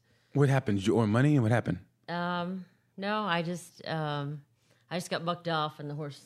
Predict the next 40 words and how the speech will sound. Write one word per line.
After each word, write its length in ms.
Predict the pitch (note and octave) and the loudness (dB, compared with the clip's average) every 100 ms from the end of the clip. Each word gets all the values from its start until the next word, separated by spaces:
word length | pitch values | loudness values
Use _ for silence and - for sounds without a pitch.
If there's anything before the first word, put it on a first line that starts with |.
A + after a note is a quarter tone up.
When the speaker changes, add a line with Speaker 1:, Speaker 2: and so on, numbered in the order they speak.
| - | -12
Speaker 2:
landed 320 | D#3+ D#3+ C#3 | -8 -6 -6
right 260 | C#3 D3 C#3 | -4 -4 -4
on 80 | |
my 120 | C#3 C3+ | -6 -8
wrist. 400 | A#2 D#2 - - | -8 -12 -14 0
Speaker 1:
Oh. 840 | G#3+ A#3 A3+ F#3 D3 A#2+ G2 - | 4 6 6 6 6 4 -2 -8
Speaker 2:
Shattered 380 | - G3+ D#3+ C#3+ | -4 -2 -2 -4
it, 180 | C#3+ - - | -8 -10 -8
but 220 | E3 - - _ _ - | -8 -8 -18 _ _ -18
it's 140 | A3+ | -14
fine 260 | - C#3+ C3+ | -8 -8 -6
now. 240 | C3+ C3 - _ | -8 -10 -12 _
Speaker 1:
Wha-, 200 | C3 D#3 | -2 4
wha-, 200 | D#3 F2+ | 4 4
how, 140 | F3 - | 2 4
how, 300 | F3 G3+ F3 | 6 6 6
how 80 | D#3+ | 6
old 140 | A3+ | 8
were 100 | D3 | 6
you? 60 | A2 | 6
How 100 | C#3 | 4
old 100 | E3+ | 4
were 140 | A#2 | 2
you? 100 | G2 G2 - _ - | 2 -4 -14 _ -8
Speaker 2:
Uh, 360 | F#3+ F#3+ F#3 E3+ | -4 -4 -4 -6
probably 200 | - A3 | -8 -6
about 280 | F3+ D#3 - _ C#3 - _ - _ _ _ - | -4 -4 -6 _ -20 -20 _ -20 _ _ _ -10
maybe 180 | E3 D3 | -6 -4
eleven. 500 | C#3 C#3+ C#3 D3+ D3 _ - - - A#2+ | -4 -6 -6 -8 -12 _ -20 -20 -12 0
Speaker 1:
Wow. 760 | A#2 D3+ E3+ E3+ D#3+ D3+ D3+ C3 | 4 6 8 8 8 8 8 6
And 140 | D3+ | 6
never, 280 | D#3 E3 D#3+ - | 6 6 2 4
like, 380 | C#3 C3 A2 - | 4 4 2 4
made, 260 | C#3+ D3 - | 4 4 4
it 80 | C3+ | 6
never 160 | C#3+ | 6
deterred 360 | C3+ C#3 D3+ D3 | 4 6 6 6
you? 200 | E3+ F#3+ - | 4 2 -4
Speaker 2:
No, 340 | D#3+ C3+ C3+ C3 | -4 -4 -6 -6
no. 320 | C#3 C3 | -6 -4